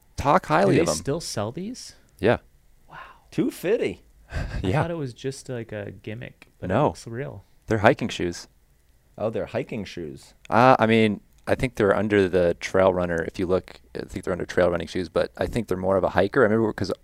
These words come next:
Speaker 1: R E I, I think we, we had some of these out there, one-offs, and that's how we would sell 'em to people. Nathaniel Chan, Soul Sports, I know, has worn these as hikers
Speaker 3: Hmm.
Speaker 1: and said he likes 'em.
Speaker 3: Interesting.
Speaker 1: But they're fun to make fun of.
Speaker 3: Yeah.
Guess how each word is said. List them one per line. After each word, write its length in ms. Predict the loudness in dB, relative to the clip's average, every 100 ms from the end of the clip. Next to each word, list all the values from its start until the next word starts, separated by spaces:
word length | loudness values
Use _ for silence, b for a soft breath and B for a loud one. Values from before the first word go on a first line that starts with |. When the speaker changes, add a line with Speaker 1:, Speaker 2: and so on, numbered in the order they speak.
| _
Speaker 1:
R 180 | 6 8
E 100 | 10
I, 180 | 10 8
I 60 |
think 200 | 6 -2
we, 160 | -4 -4
we 140 | -4 0
had 180 | -2
some 140 | -2 -4
of 80 | -4
these 160 | 2
out 220 | 2 4
there, 340 | 2 2 2 -2
one-offs, 580 | 0 2 2 -2 -6 -10
and 240 | -12 -16 b b b b 2
that's 220 | 4 4
how 100 | 2
we 100 | 2
would 120 | 0
sell 180 | 2 2
'em 60 | 2
to 60 |
people. 280 | -2 -2 0
Nathaniel 480 | -2 2 2 2 0
Chan, 540 | 0 0 0 0 -2 -10 _ -20 _
Soul 280 | -2 0 -2
Sports, 400 | 0 0 0 -4
I 40 |
know, 140 | -4
has 180 | -4 -4
worn 280 | -4 -4 -4
these 340 | -4 -4 -8 -6
as 200 | -4 0
hikers 600 | 0 0 -4 -6 -8 -14 b b
Speaker 3:
Hmm. 220 | -10 -6
Speaker 1:
and 100 | -2
said 160 | 0 2
he 60 |
likes 260 | 0 -2 -6
'em. 80 | -12 -20 _ _ _ _ -18
Speaker 3:
Interesting. 520 | -16 -14 -16 -16 -18 -18 _ -4
Speaker 1:
But 120 | 0
they're 80 | 0
fun 200 | 0 0
to 60 |
make 120 | -2 -2
fun 160 | -4
of. 220 | -4 -10 _ -20 -20 -20 _ _
Speaker 3:
Yeah. 240 | -6 -6